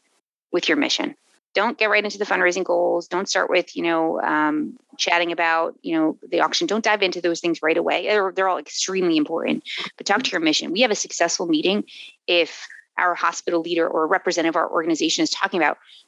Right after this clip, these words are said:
what is our mission, what's been happening since we last got together, whether that this is our first planning meeting in months or if we met three weeks ago. There's, there's always good within your organization and, and what,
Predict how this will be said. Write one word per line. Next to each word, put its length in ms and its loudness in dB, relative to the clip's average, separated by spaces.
what 240 2
is 100 2
our 140 0
mission, 420 0
what's 200 0
been 120 -2
happening 360 2
since 200 -2
we 80 -4
last 240 2
got 140 -2
together, 340 0
whether 220 2
that 180 -2
this 160 0
is 100 0
our 100 2
first 360 0
planning 300 2
meeting 200 2
in 100 2
months 400 2
or 100 4
if 80 -6
we 80 2
met 200 0
three 160 0
weeks 280 -2
ago. 280 0
There's, 180 4
there's 160 -4
always 260 2
good 360 0
within 220 0
your 120 2
organization 600 0
and, 140 0
and 140 -2
what, 160 2